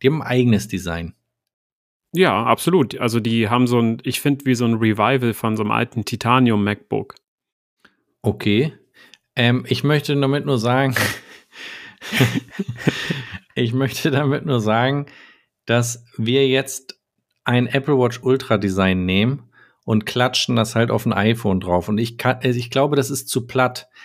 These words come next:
Speaker 1: Ich würde vermuten,
Speaker 2: Mhm.
Speaker 1: dass Apple so einen platten Change nicht macht, sondern ich würd eher vermuten, dass die dann wirklich vielleicht angemutet von der Apple Watch Ultra, aber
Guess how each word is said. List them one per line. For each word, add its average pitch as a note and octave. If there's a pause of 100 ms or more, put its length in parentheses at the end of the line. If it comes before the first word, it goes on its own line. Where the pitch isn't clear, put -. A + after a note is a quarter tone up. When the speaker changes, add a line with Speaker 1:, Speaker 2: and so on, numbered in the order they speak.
(140)
Speaker 1:
Ich A#2+
würde D3
vermuten, C3
Speaker 2:
Mhm. C#3
Speaker 1:
dass A#2+
Apple B2+ (340)
so A#2
einen C3+
platten B2 (380)
Change C3
nicht A#2+
macht, - (420)
sondern A#2
ich A#2+
würd C#3
eher C3+
vermuten, B2
dass A#2+
die A#2+
dann A2+
wirklich B2+ (360)
vielleicht -
angemutet D3+ (140)
von C#3+ (100)
der B2
Apple C3
Watch A#2
Ultra, D3
aber A#2+